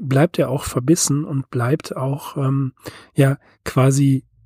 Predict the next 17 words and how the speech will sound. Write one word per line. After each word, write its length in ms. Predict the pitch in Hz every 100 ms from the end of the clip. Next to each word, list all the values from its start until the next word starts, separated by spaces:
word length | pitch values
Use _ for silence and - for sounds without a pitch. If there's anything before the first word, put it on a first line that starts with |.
| _ -
trotz 260 | - 175 -
seiner 220 | 135 123
Gefangenschaft 1080 | 113 - - 131 156 160 - 147 143 - -
versucht 720 | - - 123 113 156 - -
er, 520 | - 127 131 135 - 285
äh, 220 | 143 127
sofort 400 | 131 151 147 131
zu 100 | -
f-, 260 | - - -
ähm, 300 | 185 120 120 113
zu 140 | 120
fliehen, 240 | - 156
beziehungsweise 540 | 147 - 143 - 131 127
sich 180 | 120 -
einen 140 | 117
Plan 340 | - 139 156
auszudenken. 800 | 127 120 - - 127 117 113 151